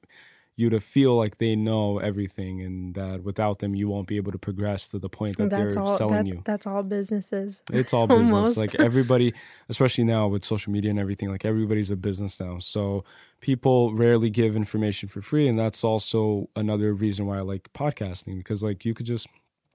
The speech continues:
Speaker 1: help people out. So if,
Speaker 2: Mm-hmm.
Speaker 1: like, people listening to this, if they have any questions regarding personal training or physical fitness, like, they could hit me up,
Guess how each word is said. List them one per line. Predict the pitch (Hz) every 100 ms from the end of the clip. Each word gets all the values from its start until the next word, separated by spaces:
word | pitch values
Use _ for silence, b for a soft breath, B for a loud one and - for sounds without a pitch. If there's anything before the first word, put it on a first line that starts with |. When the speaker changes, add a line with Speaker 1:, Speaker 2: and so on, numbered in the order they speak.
| _ _ -
Speaker 1:
help | - 113
people | 107 104 101
out. | 104 113 107 - _
So | - 233
if, | 113
Speaker 2:
Mm-hmm. | 214
Speaker 1:
like, | 120 110
people | 123 120
listening | 123 131 143 120
to |
this, | 117 107 -
if | 101
they | 107
have | 107 104
any | 107
questions | - 107 101 107
regarding | 98 101 104 101 95 92 b b b
personal | - 113 -
training | 101 110 120 151 117 b b b b -
or | 107 110 101
physical | - 135 156 117
fitness, | 110 107 104 -
like, | 104
they | 107
could | 110 117
hit | 113
me | 110
up, | 117 147